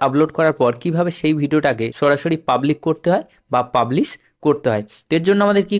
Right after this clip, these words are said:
করতে হবে? প্রথমে আমাদের মোবাইলে যে YouTube স্টুডিও বা ওয়াইটি স্টুডিও অ্যাপটা ইনস্টল করা রয়েছে, সেই অ্যাপটা ওপেন করতে হবে। তো এই অ্যাপটা ওপেন করার পর এখানে আপনার YouTube চ্যানেলের যে ড্যাশবোর্ড রয়েছে, সেটা ওপেন হবে। এরপর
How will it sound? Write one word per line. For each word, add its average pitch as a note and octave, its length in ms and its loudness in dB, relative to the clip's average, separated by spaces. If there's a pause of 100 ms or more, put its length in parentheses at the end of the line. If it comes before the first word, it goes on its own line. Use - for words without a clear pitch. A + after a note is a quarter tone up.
করতে G3 220 -2
হবে? G#3 120 -2 (240)
প্রথমে F#3 280 0 (180)
আমাদের E3 280 2
মোবাইলে E3+ 360 2
যে F3+ 60 2 (180)
YouTube D#3 320 2
স্টুডিও D#3+ 280 2 (120)
বা C3+ 80 2 (240)
ওয়াইটি D#3 340 2
স্টুডিও F3 280 0
অ্যাপটা C#3 240 -2 (100)
ইনস্টল D3 320 0 (120)
করা A#2+ 220 4
রয়েছে, G#2+ 240 -2 (180)
সেই E3 200 2
অ্যাপটা C#3+ 280 0 (380)
ওপেন D3 200 0 (100)
করতে A#2+ 260 -2
হবে। G#2+ 140 -2 (260)
তো - 100 -8
এই G3+ 100 2
অ্যাপটা G#3 280 2
ওপেন G3 240 0
করার G3+ 200 4 (100)
পর B2 140 4 (180)
এখানে F#3 300 0
আপনার D#3+ 180 0 (140)
YouTube D#3+ 260 0
চ্যানেলের F3+ 300 0
যে E3 140 2
ড্যাশবোর্ড C#3 460 0
রয়েছে, E3+ 240 2 (140)
সেটা D#3 160 0 (100)
ওপেন D3+ 260 0
হবে। E3+ 140 2 (340)
এরপর E3+ 180 2